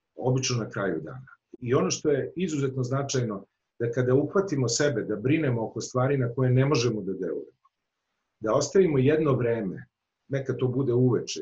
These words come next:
između sedam i sedam i petnaest, na primer, kada ćemo odvojiti vreme za brigu, kada ćemo odložiti sve one brige u toku dana koje su nefunkcionalne za to vreme ka-, koje sami odredimo.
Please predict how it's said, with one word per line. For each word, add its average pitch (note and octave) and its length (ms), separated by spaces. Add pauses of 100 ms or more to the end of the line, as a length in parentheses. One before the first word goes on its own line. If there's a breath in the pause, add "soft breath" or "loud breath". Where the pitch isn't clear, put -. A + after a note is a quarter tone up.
između F2 400
sedam A#2 400
i F2 40
sedam A2+ 360
i F#2+ 100
petnaest, - 420
na - 80 (100)
primer, G2 280 (720)
kada C#3+ 280
ćemo A#2 480 (340)
odvojiti A#2 540
vreme B2 320
za - 220
brigu, G#2+ 300 (560)
kada G2+ 200
ćemo A2 280
odložiti A#2 800
sve E3+ 260
one C#3 180
brige A#2+ 320
u F#2+ 60
toku G#2+ 300
dana A2 380
koje G2 140
su G#2 160
nefunkcionalne G#2 1000 (420)
za A#2 240
to F#2 280
vreme G2+ 500 (420)
ka-, A2+ 240 (120)
koje A#2 140
sami B2+ 380
odredimo. F2 480